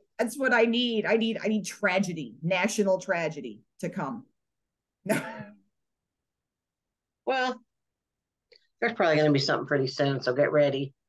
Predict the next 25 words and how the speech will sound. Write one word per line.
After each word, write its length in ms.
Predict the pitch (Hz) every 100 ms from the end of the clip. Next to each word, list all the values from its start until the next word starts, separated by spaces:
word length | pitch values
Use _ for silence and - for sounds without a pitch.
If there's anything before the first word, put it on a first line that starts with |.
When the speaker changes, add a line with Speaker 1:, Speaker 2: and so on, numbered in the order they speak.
| _ _ _ _ _ - -
Speaker 1:
I 100 | 233
know. 180 | 254 269
I 60 |
was 140 | 220 208
kinda 240 | 285 277
thinking 300 | 277 247 226
the 160 | 208 170
aliens 380 | 202 208 190 -
landing 340 | 175 165 160
was 140 | 160
gonna 160 | 175 170
be 140 | 165
a 40 | 165
bigger 240 | 170 165
deal 200 | 160 165
so 140 | 165 175
I 80 | 170
could 100 | 175
get 140 | 160
some 120 | 165
pity 240 | 156 160 156
sex 300 | 156 151 165
out 140 | 143
of 60 | 139
that. 300 | 151 147